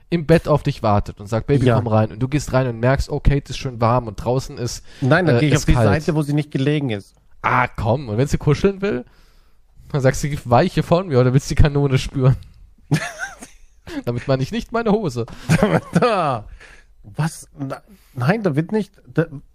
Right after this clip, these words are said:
Speaker 2: Kuscheln ist jetzt unabhängig, das hat nichts mit der Frage zu tun.
Speaker 1: Du gehst
Speaker 2: Wenn
Speaker 1: also
Speaker 2: Kate
Speaker 1: wirk-, also
Speaker 2: Beckinsale in meinem
Speaker 1: aber es ist, es ist nur
Speaker 2: Doppelbett,
Speaker 1: eine Decke, es ist kein
Speaker 2: Himmelbett
Speaker 1: Doppelbett,
Speaker 2: liegt.
Speaker 1: es ist kein Doppelbett.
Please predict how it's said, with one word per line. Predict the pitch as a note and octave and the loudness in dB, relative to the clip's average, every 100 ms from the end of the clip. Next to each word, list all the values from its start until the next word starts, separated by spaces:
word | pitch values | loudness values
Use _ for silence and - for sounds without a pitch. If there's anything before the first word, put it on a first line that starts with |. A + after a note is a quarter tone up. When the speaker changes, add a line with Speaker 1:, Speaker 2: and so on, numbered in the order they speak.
| - - - - _ _ _ - - _ | -18 -16 -18 -20 _ _ _ -20 -20 _
Speaker 2:
Kuscheln | - F3 - B3 | -2 -2 0 -2
ist | G#3 E3 | 0 0
jetzt | D#3+ - | 0 -2
unabhängig, | F#3+ B3+ - D3+ B2 | -2 -2 0 -2 0
das | B2+ | -2
hat | E3 | -2
nichts | G3+ - | -4 -4
mit | F#3 | -4
der | E3+ | -4
Frage | - G3 A3+ G#3+ | -2 -2 -2 -6
zu | - | -6
tun. | C3+ A#2+ G#2 G#2 _ _ _ _ - - - _ - | -6 -6 -6 -10 _ _ _ _ -20 -20 -20 _ -6
Speaker 1:
Du | |
gehst | - C#3+ F#3 | 0 2 4
Speaker 2:
Wenn | D#3+ | 4
Speaker 1:
also | D3+ | 4
Speaker 2:
Kate | D3+ F#3+ | 4 4
Speaker 1:
wirk-, | G3+ - | 4 2
also | F3+ | -2
Speaker 2:
Beckinsale | F3+ D3+ C3 B2 A#2 | 0 0 0 0 -2
in | D3+ G#3 | -4 -2
meinem | F#3+ E3+ F3 E3 | 0 0 0 2
Speaker 1:
aber | C3+ D3 | 4 2
es | D#3 | 0
ist, | E3 - D#3+ | -6 -4 0
es | D#3+ | 0
ist | - | 2
nur | D#3 | 2
Speaker 2:
Doppelbett, | D3+ E3 | 2 0
Speaker 1:
eine | E3+ | 0
Decke, | E3 C#3+ | 2 2
es | F#3 | 4
ist | F#3 | 4
kein | |
Speaker 2:
Himmelbett | F3 C3 | 4 4
Speaker 1:
Doppelbett, | D3 C#3+ B2+ | 4 4 4
Speaker 2:
liegt. | C3 | 2
Speaker 1:
es | D3+ | -2
ist | E3 - | -2 0
kein | F#3+ | 0
Doppelbett. | E3+ D3 A2+ G2+ - | 0 0 0 -2 -4